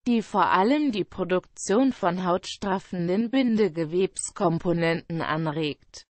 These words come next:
So lässt sich schlaffe Haut wirksam behandeln. Es ist bewiesen, dass die Hyaluronsäure auf natürliche Weise die Haut zu hydrieren vermag,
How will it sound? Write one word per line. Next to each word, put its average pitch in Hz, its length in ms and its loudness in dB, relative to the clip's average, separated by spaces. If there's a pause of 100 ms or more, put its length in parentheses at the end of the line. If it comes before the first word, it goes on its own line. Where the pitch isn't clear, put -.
(300)
So 269 240 4
lässt 262 400 4
sich 196 200 0
schlaffe 214 640 -2
Haut 180 240 0
wirksam 180 640 0
behandeln. 151 800 -6 (340)
Es 220 220 0
ist 220 260 -4
bewiesen, 202 800 -2 (240)
dass 226 220 4
die 214 260 -2
Hyaluronsäure 160 1500 0
auf 180 180 -2
natürliche 240 800 2
Weise 202 480 4
die 226 260 0
Haut 294 320 8
zu 254 240 -2
hydrieren 170 680 -2
vermag, 160 500 -6